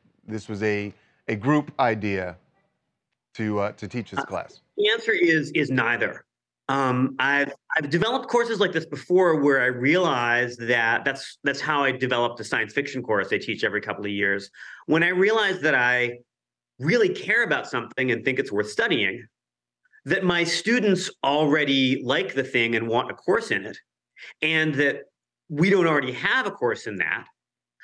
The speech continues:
Speaker 2: I talk to the students and I figure out if there's a constituency for that course, and then I figure out if I am the right person to teach it. And if, if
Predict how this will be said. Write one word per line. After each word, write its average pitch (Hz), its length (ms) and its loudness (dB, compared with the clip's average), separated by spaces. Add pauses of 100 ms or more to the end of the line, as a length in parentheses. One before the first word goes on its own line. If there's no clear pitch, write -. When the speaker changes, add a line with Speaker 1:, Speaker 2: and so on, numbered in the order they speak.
(180)
Speaker 2:
I 127 120 -2
talk 117 260 -4
to 180 60 0
the 190 100 0
students 139 640 -2 (140)
and 127 520 0
I 120 200 0
figure 147 400 0
out 123 220 0
if 127 120 -4
there's 117 260 0
a 117 60 -2
constituency 117 1200 0 (460)
for 160 200 2
that 147 240 -2
course, 120 460 0
and 120 140 0
then 120 120 2
I 135 80 2
figure 135 360 0
out 110 220 0
if 117 140 -2 (100)
I 107 260 0
am 113 360 -4 (480)
the 123 80 2
right 135 200 0
person 127 300 -2
to 123 80 0
teach 139 320 -6
it. 123 260 -2 (220)
And 127 160 0
if, - 260 -4 (200)
if 123 100 -4